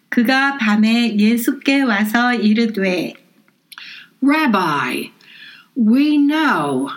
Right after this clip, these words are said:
Speaker 2: you are a teacher who has come from God.
Speaker 1: 라삐여,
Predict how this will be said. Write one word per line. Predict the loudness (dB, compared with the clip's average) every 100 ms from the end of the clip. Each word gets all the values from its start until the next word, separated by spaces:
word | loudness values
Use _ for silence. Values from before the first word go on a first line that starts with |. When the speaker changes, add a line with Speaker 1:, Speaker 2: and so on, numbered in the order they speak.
| -10 -6
Speaker 2:
you | 0 2 4 2 0
are | 0 0
a | 2 0 0
teacher | 0 0 0 0 -2 -2 -2 -4 -10 -20 -20 -20 -20 -20 -16 -2
who | 2 2 0
has | 0 0 0 -2 -4
come | 0 0 2 0 -2 -4 -12 _
from | -6 -2 0 2 0 -2 -6 -2
God. | -2 -2 -4 -6 -8 -10 _ -20 -20 _
Speaker 1:
라삐여, | -2 -2 0 0 2 0 -2 -6